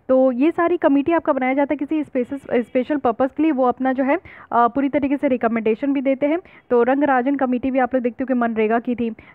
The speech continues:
तो नो, नो, रंगराजन committee नहीं, नरसिम्हा राव committee जो कि मनरेगा के लिए बनाई गई थी नाइनटीन नाइंटी वन में। तो ये सारी committee है जिसको कि आप लोग को ध्यान रखना है,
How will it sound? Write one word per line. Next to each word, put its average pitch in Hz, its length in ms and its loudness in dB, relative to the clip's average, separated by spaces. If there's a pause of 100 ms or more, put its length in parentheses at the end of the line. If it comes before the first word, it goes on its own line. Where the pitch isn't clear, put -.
(100)
तो 247 340 2 (2000)
नो, 302 100 2
नो, 269 140 0
रंगराजन 247 560 0
committee 220 340 -4
नहीं, 277 160 2
नरसिम्हा 226 460 -2
राव 208 200 0
committee 208 360 -6
जो 247 120 -4
कि 247 100 -4
मनरेगा 202 400 -4
के 214 120 -4
लिए 214 80 0
बनाई 190 260 -6
गई 196 100 -6
थी 214 100 -4
नाइनटीन 196 280 -6
नाइंटी 190 220 -8
वन 190 160 -6
में। 196 140 -8 (280)
तो 302 60 0
ये 311 120 4
सारी 330 240 0
committee 247 400 -2
है 302 120 0
जिसको 254 260 -4
कि 254 100 -4
आप 233 160 0
लोग 277 60 -4
को 294 80 0
ध्यान 196 240 -4
रखना 180 260 -8
है, 180 60 -8